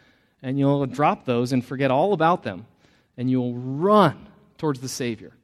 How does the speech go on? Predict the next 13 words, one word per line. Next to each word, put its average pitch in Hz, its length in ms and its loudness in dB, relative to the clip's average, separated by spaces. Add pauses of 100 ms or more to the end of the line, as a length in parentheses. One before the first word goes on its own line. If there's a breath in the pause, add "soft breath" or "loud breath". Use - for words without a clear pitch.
(480)
and 113 100 -12
his 117 160 -8
nail-scarred 123 600 -4
hands 98 580 -14
and 98 240 -16
just - 320 -16
fall 120 260 -4
at 113 80 -4
his 107 140 -8
feet 104 220 -14
and 92 100 -18
thank 104 260 -12
him 82 160 -20